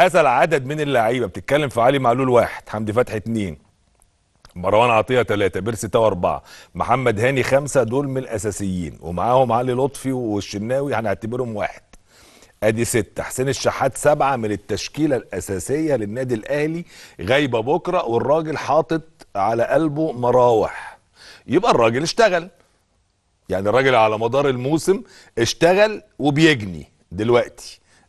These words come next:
مرحلة الجني والحصاد زي الزرع كده، المرحلة اللي فيها الحصاد والجني يعني. فالراجل الحقيقة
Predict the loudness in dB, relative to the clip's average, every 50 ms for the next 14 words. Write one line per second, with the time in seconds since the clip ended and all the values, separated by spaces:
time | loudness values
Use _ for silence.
0 | _ -10 -4 -2 -2 2 2 2 0 0 -2 -4 -2 0 -2 -2 -2 -2 -2 -2
1 | -2 -2 0 -2 0 2 2 0 2 2 2 2 2 0 0 0 2 2 2 0
2 | -4 -6 -4 -4 -4 -2 -4 -6 -10 _ -20 -20 -20 -20 -14 -10 -8 -2 -2 -2
3 | 0 2 2 2 2 2 -2 -2 -4 -4 -4 -4 -4 -4 -4 0 0 0 0 0
4 | -2 -4 -4 -2 -2 -2 -2 -4 -6 -8 -8 -8 -8 -10 -12 _ _ _ _ _
5 | _ _ _ _ -2 0 2 2 2 2 2 0 2 0 0 0 0 -2 -2 -2
6 | -4